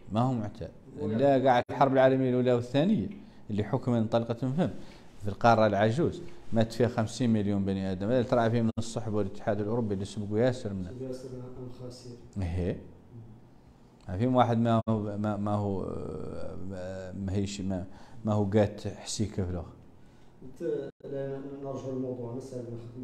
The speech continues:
Speaker 2: هذا اللقاء.
Speaker 1: إيه، فما أسئلة.
Speaker 2: إيه، آه، بارك الله لك.
Speaker 1: للمتابعين.
Speaker 2: آه، لك كل التقدير والاحترام، ما إلى ما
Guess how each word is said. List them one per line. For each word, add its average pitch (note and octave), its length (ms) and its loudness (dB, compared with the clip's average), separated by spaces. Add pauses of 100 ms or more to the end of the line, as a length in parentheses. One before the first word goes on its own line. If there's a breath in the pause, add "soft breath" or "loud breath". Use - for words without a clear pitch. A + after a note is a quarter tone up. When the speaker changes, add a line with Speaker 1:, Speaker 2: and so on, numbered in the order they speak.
Speaker 2:
هذا A2+ 80 -10
اللقاء. - 380 -14 (300)
Speaker 1:
إيه، A2 380 4 (220)
فما C#3+ 220 6
أسئلة. D3 400 6
Speaker 2:
إيه، F2 60 0 (880)
آه، C3+ 420 -6 (460)
بارك C#3 240 -10
الله B2+ 300 -6 (120)
لك. - 20 0
Speaker 1:
للمتابعين. A#2+ 1120 6
Speaker 2:
آه، D#2+ 40 -4 (1160)
لك A#2 320 -12 (160)
كل C3 60 -10
التقدير A#2+ 500 -10
والاحترام، A2+ 540 -12 (100)
ما A#2 60 -12
إلى A2+ 260 -10
ما A2+ 60 -12